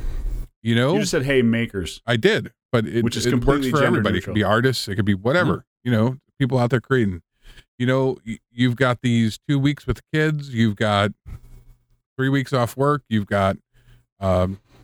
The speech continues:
Speaker 1: <laughs> unpaid sick leave that you've been forced to take, whatever it is. Now's the time. So if you needed to fix those, uh, you know, shingles or build a new workbench or, or create that, uh,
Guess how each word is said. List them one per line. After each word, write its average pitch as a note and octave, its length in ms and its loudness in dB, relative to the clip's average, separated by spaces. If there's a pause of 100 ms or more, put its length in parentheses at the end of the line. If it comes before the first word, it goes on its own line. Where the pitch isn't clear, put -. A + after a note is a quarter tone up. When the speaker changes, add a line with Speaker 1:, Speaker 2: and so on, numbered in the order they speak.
(140)
Speaker 1:
<laughs> - 760 -4
unpaid B2+ 580 0 (240)
sick - 220 4 (120)
leave C#3+ 240 0
that C3 140 0
you've A#2+ 260 0
been G3+ 160 2
forced C3 320 0
to C3 80 -8
take, C#3 320 -2
whatever C#3+ 540 0
it C3 100 0
is. D3 380 0
Now's C#3+ 380 2
the C#3+ 100 -2
time. D3 380 0 (520)
So C3 80 0
if A#2 80 0
you C3+ 100 2
needed C#3+ 280 2
to B2+ 100 2
fix - 280 -2
those, A#2+ 400 2
uh, G2+ 300 2 (1040)
you A3 80 0
know, D3 280 0 (320)
shingles E3+ 720 0
or A2 540 0 (100)
build C3 200 0
a B2+ 60 4
new B2+ 120 2
workbench C#3+ 600 -2
or, G#2 440 0 (240)
or G2+ 480 0 (500)
create B2+ 260 0
that, G#2+ 260 0
uh, G2+ 480 2